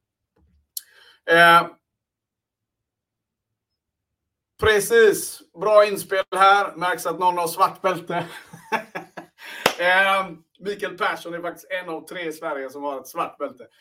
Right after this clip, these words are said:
Eh, men precis som med traktorn, driva ett större jordbruk, företag. Jajamän. Det,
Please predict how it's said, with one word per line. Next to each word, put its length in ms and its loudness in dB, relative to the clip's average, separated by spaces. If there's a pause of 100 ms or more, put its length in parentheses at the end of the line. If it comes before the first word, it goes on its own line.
(300)
Eh, 320 -2 (120)
men 340 -6 (180)
precis 400 -6
som 180 -6
med 160 -4
traktorn, 640 -6
driva 280 -2
ett 80 -4
större 280 -8
jordbruk, 460 -10
företag. 440 -6 (160)
Jajamän. 640 -4 (600)
Det, 140 -8